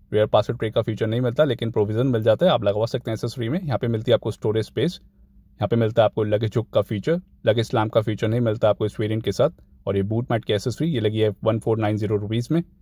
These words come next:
इसके नीचे मिलता है आपको इसका स्पेयर टायर, जो मिलेगा आपको सेम टायर रेशियो के साथ। ब्लैक स्टील व्हील मिलता है आपको,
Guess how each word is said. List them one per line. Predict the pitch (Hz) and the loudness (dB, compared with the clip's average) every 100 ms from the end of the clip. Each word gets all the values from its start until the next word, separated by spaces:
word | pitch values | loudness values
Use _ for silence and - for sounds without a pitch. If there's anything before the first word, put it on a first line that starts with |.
| - - | -20 -10
इसके | - 113 | -6 -2
नीचे | 107 110 | -2 0
मिलता | 110 107 107 | -2 2 2
है | |
आपको | 101 107 | 2 -2
इसका | - 104 | -2 -2
स्पेयर | - 107 | 0 -2
टायर, | 98 107 143 | 2 2 2
जो | 127 | -2
मिलेगा | 107 104 104 | -2 0 0
आपको | - 104 | 0 -4
सेम | - 117 117 | -2 -2 2
टायर | 107 | 2
रेशियो | 104 - 101 | 0 -2 -6
के | 101 | -2
साथ। | 117 139 | 0 0
ब्लैक | - 101 - | 0 -2 -2
स्टील | - 113 | -6 -4
व्हील | 117 120 | -2 -2
मिलता | 117 117 120 | -2 2 2
है | |
आपको, | - 180 | 2 -2